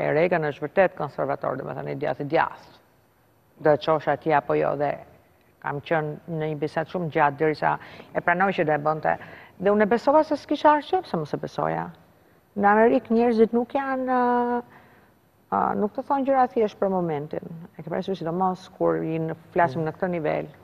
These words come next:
Speaker 1: domethënë që ai është një njeri me shumë i lartë kur vjen puna në politikën shqiptare. Ë, nuk ndolli dhe that's okay. Ndoshta duhet të vi unë ta kthej, edhe do ta kthej, do ta bëj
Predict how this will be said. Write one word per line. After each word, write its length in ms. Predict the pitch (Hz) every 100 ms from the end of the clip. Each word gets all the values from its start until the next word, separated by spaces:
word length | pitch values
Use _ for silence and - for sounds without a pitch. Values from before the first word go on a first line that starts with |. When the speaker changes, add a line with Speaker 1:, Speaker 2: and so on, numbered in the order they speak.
| -
Speaker 1:
domethënë 480 | 170 170 170 - 170 175 - _ _
që 40 | -
ai 180 | 160 170
është 120 | 175 -
një 60 | 160
njeri 220 | 160 160
me 260 | 160 160 156 - _
shumë 240 | - 196
i 60 | 170
lartë 240 | 160 143 -
kur 100 | 160
vjen 160 | 151 143
puna 200 | 160 156
në 60 |
politikën 400 | 143 147 139 151
shqiptare. 480 | 147 156 - - 80 - - - - - _ _ _ -
Ë, 380 | 160 156 156 156 - - _ _ _ _ _ _
nuk 200 | 370 359
ndolli 540 | 208 156 135 - - 285
dhe 140 | 294 277 254 - _ -
that's 200 | 269 -
okay. 320 | - 151 170
Ndoshta 340 | 175 190 202
duhet 220 | 185 208 202 -
të 100 | 147 143
vi 140 | 180 220
unë 200 | 165 156
ta 120 | 151
kthej, 440 | - - 135 135 - -
edhe 200 | 247 226
do 120 | 202
ta 140 | 196
kthej, 520 | 196 - 135 - 302 247
do 60 | 185
ta 140 | 190
bëj 160 | 170